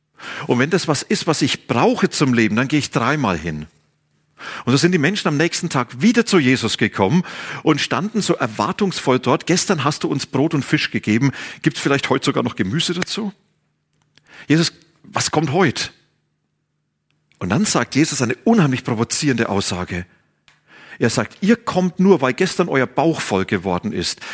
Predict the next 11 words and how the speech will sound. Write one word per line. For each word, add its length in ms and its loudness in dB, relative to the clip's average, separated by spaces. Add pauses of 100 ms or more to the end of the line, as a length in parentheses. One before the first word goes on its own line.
Ich 180 2
sag 260 0
euch, 260 0
ihr 100 -2
braucht 280 -4
mehr 140 0
als 160 -2
nur 80 -4
einen 80 -6
vollen 260 -4
Bauch.“ 340 -6